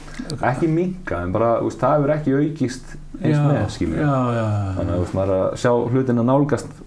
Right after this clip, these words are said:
Speaker 1: hvor aðra meira aftur.
Speaker 2: Já, já, já, ég skil þig. En eins og, eins og, hérna, eh, eins og mjólkurvörur og, og, hérna,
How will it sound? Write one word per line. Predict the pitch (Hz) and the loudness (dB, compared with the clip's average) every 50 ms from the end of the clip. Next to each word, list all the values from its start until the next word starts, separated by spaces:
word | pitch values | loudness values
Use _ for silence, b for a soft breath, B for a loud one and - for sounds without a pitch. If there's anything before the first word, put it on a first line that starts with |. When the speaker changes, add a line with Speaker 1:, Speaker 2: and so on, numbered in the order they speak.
| - - | -18 -12
Speaker 1:
hvor | - - 131 123 | -4 0 2 4
aðra | 127 123 127 123 120 113 113 - | 4 4 4 4 4 4 2 0
meira | 104 113 120 120 113 104 104 | 0 0 2 2 2 2 2
aftur. | 104 101 - 92 82 | 0 0 -2 -4 -4
Speaker 2:
Já, | 104 117 147 143 135 131 | -2 -2 -2 0 0 2
já, | 135 117 120 120 - 113 120 127 | 2 2 2 0 -2 -2 -4 -4
já, | 127 127 123 117 113 110 | -4 -2 -2 -2 -4 -6
ég | 139 139 131 117 | -6 -6 -6 -6
skil | - - 143 123 | -4 -4 -6 -4
þig. | 110 104 104 - B B B B B B B B B | -4 -6 -10 -12 B B B B B B B B B
En | B - 147 151 160 | B 2 4 4 4
eins | 160 165 151 156 | 4 4 4 4
og, | 160 156 156 156 156 | 4 4 4 4 2
eins | 151 151 156 151 156 | 2 2 2 2 2
og, | - 160 151 143 | 2 2 4 4
hérna, | 131 143 151 143 147 147 147 143 139 139 139 139 139 135 135 139 | 4 2 2 2 4 4 4 4 2 2 2 2 2 2 2 0
eh, | 135 131 135 135 135 135 135 135 131 131 135 139 | 0 0 -2 -2 -2 -2 -2 0 0 -2 -2 -2
eins | 143 139 120 139 | -2 -2 0 2
og | 135 | 4
mjólkurvörur | 135 139 156 160 147 - - - 160 139 131 135 135 131 123 131 131 131 127 | 4 4 4 2 0 -2 -2 0 2 2 4 4 4 4 4 4 4 4 4
og, | 131 131 131 127 127 127 131 - 139 | 4 4 4 4 4 4 2 2 0
og, | 139 139 127 131 127 127 117 | 0 2 2 2 2 2 2
hérna, | 120 131 127 123 123 123 | 0 0 0 0 0 0